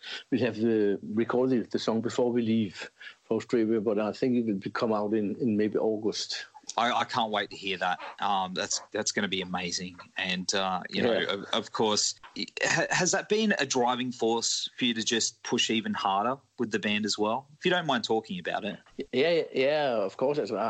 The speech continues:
Speaker 1: I'm very, very glad that Morten had, uh, g-, g-, got the, the time to go on the, the latest album, The Face of Fear.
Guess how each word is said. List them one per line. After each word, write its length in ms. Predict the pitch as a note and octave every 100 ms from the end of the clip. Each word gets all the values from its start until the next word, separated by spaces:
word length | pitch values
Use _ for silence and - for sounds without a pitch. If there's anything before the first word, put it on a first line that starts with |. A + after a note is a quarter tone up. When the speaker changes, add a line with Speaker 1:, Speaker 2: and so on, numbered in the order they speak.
| F#2
Speaker 1:
I'm 100 | B2
very, 320 | C3 C#3+ G#2+ -
very 200 | B2+ C3
glad 260 | B2+ B2
that 120 | B2 G#2+
Morten 380 | G#2 A#2 A#2+ A#2+ _ - - - -
had, 280 | F2+ A2+ - - C3+
uh, 140 | A#2
g-, 140 | - - _ - -
g-, 80 | A2 A2 G#2
got 140 | B2
the, 400 | C3 A#2+ G#2+ G2+ F2+
the 160 | G#2
time 240 | - B2 A#2
to 100 | -
go 220 | A#2+ A2
on 180 | B2+ A2
the, 200 | G#2 G#2
the 140 | G#2
latest 340 | G#2 G#2+ A#2 -
album, 380 | B2 A2 G#2 G2
The 80 |
Face 240 | - A2 -
of 80 | -
Fear. 300 | F3+ A#2